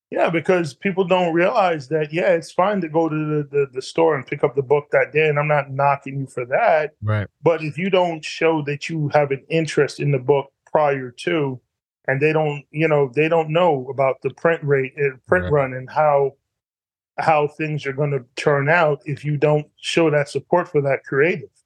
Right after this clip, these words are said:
Speaker 2: Mm-hmm.
Speaker 1: You know,
Speaker 2: So
Speaker 1: they, you know, they
Speaker 2: pre-orders are
Speaker 1: have
Speaker 2: very
Speaker 1: families
Speaker 2: important.
Speaker 1: too. Yeah, and if you appreciate their, their work, then you appreciate their work. There's nothing, there's nothing wrong with you showing that love. I mean, you should show that love.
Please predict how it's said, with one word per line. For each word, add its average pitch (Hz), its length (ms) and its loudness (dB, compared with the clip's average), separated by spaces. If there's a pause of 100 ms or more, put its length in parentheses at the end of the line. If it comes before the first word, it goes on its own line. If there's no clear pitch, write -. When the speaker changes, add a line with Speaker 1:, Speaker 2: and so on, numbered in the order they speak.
(240)
Speaker 2:
Mm-hmm. 107 360 -4
Speaker 1:
You 139 60 2
know, 147 200 4
Speaker 2:
So 139 60 0
Speaker 1:
they, 147 40 -4
you 147 420 -2
know, 160 160 2
they 156 120 4
Speaker 2:
pre-orders 165 40 2
are 170 40 2
Speaker 1:
have 165 100 0
Speaker 2:
very 123 120 2
Speaker 1:
families 127 200 0 (100)
Speaker 2:
important. 127 220 0 (140)
Speaker 1:
too. - 20 -16 (800)
Yeah, - 180 2
and 160 100 0
if 156 140 -4
you 180 100 2
appreciate 170 540 0
their, 156 220 2
their 143 200 2
work, 139 380 -4
then 170 160 -4
you 165 100 0
appreciate 175 440 -2
their 165 160 2
work. 170 320 0
There's 233 240 -4
nothing, 208 460 0 (400)
there's 170 180 2
nothing 233 360 2
wrong 151 220 4
with 147 200 -6
you 156 60 -4
showing 147 360 0
that 131 220 0
love. 151 340 0
I 185 60 -6
mean, 226 220 -8
you 240 120 -2
should 415 300 -4
show 160 240 2
that 131 240 0
love. 123 260 -2